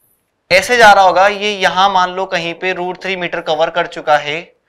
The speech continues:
टी टाइम बाद, तब उसकी हाइट कितनी है पूछा है। तो देखो, एक्स डिस्टेंस के लिए कंपोनेंट कौन सा रिस्पॉन्सिबल है? एक्स कंपोनेंट। रूट थ्री कवर करवाना है, तो इससे टाइम आएगा रूट थ्री by फ़ाइव। अब वाई हाइट पूछिए तो क्या हो जाएगा?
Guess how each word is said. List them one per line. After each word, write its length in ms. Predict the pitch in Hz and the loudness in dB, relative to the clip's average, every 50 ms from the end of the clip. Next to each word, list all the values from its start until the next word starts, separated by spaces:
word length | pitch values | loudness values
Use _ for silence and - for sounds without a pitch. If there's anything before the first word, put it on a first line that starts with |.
| _ - - _ _ _ _ - | _ -20 -20 _ _ _ _ -6
टी 140 | 175 180 185 | -4 -4 0
टाइम 280 | 180 180 170 165 160 160 | 0 0 0 0 0 0
बाद, 200 | 170 180 180 - | 0 0 2 0
तब 100 | 220 220 226 | -2 -2 -2
उसकी 220 | 233 233 - 247 | -4 -4 -4 -4
हाइट 240 | 214 196 190 190 190 | 0 0 0 0 0
कितनी 240 | 190 190 190 196 190 | -2 -8 -8 -6 -6
है 60 | 190 175 165 | -6 -6 -6
पूछा 280 | 151 135 - - 135 | -10 -12 -6 -6 -6
है। 100 | 123 127 127 - _ _ _ - - - - _ _ | -6 -6 -8 -14 _ _ _ -20 -20 -20 -20 _ _
तो 60 | - 202 | -4 -2
देखो, 220 | 208 202 190 - - - | -2 -2 -2 -4 -2 0
एक्स 300 | 160 185 233 240 - - | 2 2 2 2 -2 -6
डिस्टेंस 460 | 214 226 220 - - 220 220 220 220 | -6 -6 -6 -4 -4 -4 -4 -4 -4
के 120 | - 220 214 | -6 -6 -4
लिए 200 | 214 226 233 226 226 - | -2 -2 -4 -4 -6 -6
कंपोनेंट 520 | 202 196 190 190 185 190 202 202 214 214 | -6 -6 -6 -2 -2 -2 0 0 -2 -4
कौन 160 | 208 208 202 202 | -4 -4 -4 -2
सा 140 | 196 214 | -2 0
रिस्पॉन्सिबल 720 | 202 202 196 - - 202 196 196 190 - 202 190 196 190 196 | 0 0 -2 -2 -6 -8 -8 -8 -8 -12 -10 -10 -8 -8 -8
है? 160 | 196 196 - - | -10 -12 -10 -8
एक्स 200 | 156 151 - - | -8 -6 -6 -8
कंपोनेंट। 500 | - 147 135 127 123 127 127 123 123 - 127 | -10 -12 -12 -12 -14 -14 -16 -16 -18 -18 -14
रूट 220 | 139 156 180 185 | -10 -8 -8 -8
थ्री 180 | - - 196 196 | -8 -10 -10 -8
कवर 300 | 190 190 180 180 190 185 | -6 -6 -4 -4 -4 -6
करवाना 380 | 185 185 180 175 180 175 175 180 | -6 -6 -6 -6 -6 -6 -6 -6
है, 180 | 185 185 - _ _ _ _ _ _ _ _ - | -6 -8 -12 _ _ _ _ _ _ _ _ -20
तो 600 | - _ _ - - _ _ _ _ _ _ 143 | -20 _ _ -20 -20 _ _ _ _ _ _ -8
इससे 180 | 151 - - 180 | -8 -4 -4 -4
टाइम 340 | - - 160 156 170 180 180 175 | 2 2 2 2 2 0 0 2
आएगा 300 | 160 156 156 160 175 180 | 2 2 2 0 -2 -2
रूट 420 | 165 156 151 151 160 170 175 170 - _ | -2 -6 -10 -8 -8 -8 -10 -10 -14 _
थ्री 260 | - 147 151 151 156 151 | -18 -16 -14 -14 -14 -6
by 260 | 143 143 139 139 143 139 - | -4 -2 -2 -2 -4 -8 -14
फ़ाइव। 360 | - - 135 120 120 120 117 - - - _ _ _ _ _ _ _ _ - - - _ - | -8 -6 -6 -6 -6 -8 -12 -18 -20 -20 _ _ _ _ _ _ _ _ -20 -20 -20 _ -2
अब 180 | 160 156 143 | -2 -2 2
वाई 260 | 143 151 160 180 208 208 | 4 4 6 6 4 2
हाइट 320 | 185 190 190 202 196 202 | 2 2 0 0 0 -4
पूछिए 280 | 196 202 190 - 208 196 | -10 -12 -6 -6 -4 -4
तो 100 | 202 196 | -4 -2
क्या 140 | 196 196 190 | 0 0 0
हो 80 | 196 | 2
जाएगा? 380 | 190 185 185 185 185 190 190 | 2 0 0 0 0 -2 -6